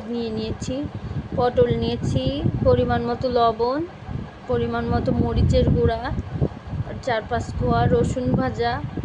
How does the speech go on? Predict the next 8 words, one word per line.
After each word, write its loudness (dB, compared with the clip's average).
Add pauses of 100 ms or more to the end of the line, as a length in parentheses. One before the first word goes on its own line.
(120)
পেঁয়াজ 0
ভাজা। 0 (400)
এবার -2
এটাকে -2
সুন্দরভাবে, 2
আহ, -6
মাখিয়ে 0
নিব, 2